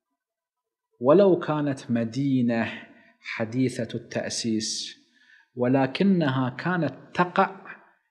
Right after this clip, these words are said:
في منطقة تكثر فيها الأديان المختلفة. المجوس كانوا موجودين، اليهود كانوا موجودين،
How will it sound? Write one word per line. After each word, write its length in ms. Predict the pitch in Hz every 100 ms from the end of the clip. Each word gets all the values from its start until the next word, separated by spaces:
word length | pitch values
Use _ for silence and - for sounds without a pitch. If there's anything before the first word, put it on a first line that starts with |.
| _ _
في 280 | - 131 120
منطقة 920 | 143 185 170 - 135 135 143 143 143
تكثر 640 | - 196 196 - 170 160
فيها 600 | - 160 165 127 156 131
الأديان 580 | 113 110 113 127 127 110
المختلفة. 840 | 107 107 - - 101 101 - -
المجوس 640 | 113 110 110 135 131 -
كانوا 240 | 135 131 135
موجودين، 920 | 135 131 135 135 143 160 - _ _ _ _ _ _ _ _
اليهود 560 | 113 110 104 95 139 139
كانوا 420 | - 147 147 147
موجودين، 1000 | 147 147 143 147 143 147 151 160 - -